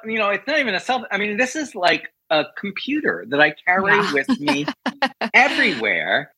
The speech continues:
Speaker 2: All the time.
Speaker 1: And, and, and, and this is something that is, like, everywhere in the world, you know,
Speaker 2: Uh-huh.
Speaker 1: that, and, and, you know, and the,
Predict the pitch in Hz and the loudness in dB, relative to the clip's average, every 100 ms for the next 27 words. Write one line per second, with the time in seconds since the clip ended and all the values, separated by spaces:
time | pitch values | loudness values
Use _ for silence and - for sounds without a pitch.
0 | _ _ - 156 175 185 160 160 165 202 | _ _ 0 4 4 2 4 4 2 0
1 | 214 202 _ _ _ _ _ _ _ 214 | 0 -2 _ _ _ _ _ _ _ 2
2 | 220 214 - 214 220 180 269 277 302 - | 2 2 -4 0 0 -2 -6 -6 -12 -4
3 | 247 233 208 - 151 170 170 165 196 165 | -2 -2 -4 -2 2 2 2 -6 0 0
4 | 151 - _ _ _ _ _ _ _ _ | 0 -10 _ _ _ _ _ _ _ _
5 | _ _ 185 208 240 226 185 185 185 - | _ _ -2 0 -2 -2 2 4 4 2
6 | 160 165 147 131 160 247 247 - - - | -6 -6 -8 -4 -2 2 2 0 -8 -16
7 | _ _ _ _ 190 202 165 160 143 156 | _ _ _ _ -8 0 4 4 4 4
8 | 156 156 151 156 160 170 - 165 170 165 | 6 6 4 0 -4 -8 -8 -4 0 0
9 | 160 151 - _ _ _ _ _ _ - | -2 -6 -16 _ _ _ _ _ _ -8
10 | 170 165 160 165 - - 135 151 151 151 | -4 -2 -2 -4 -12 -6 2 4 4 4
11 | 147 147 143 | 2 2 0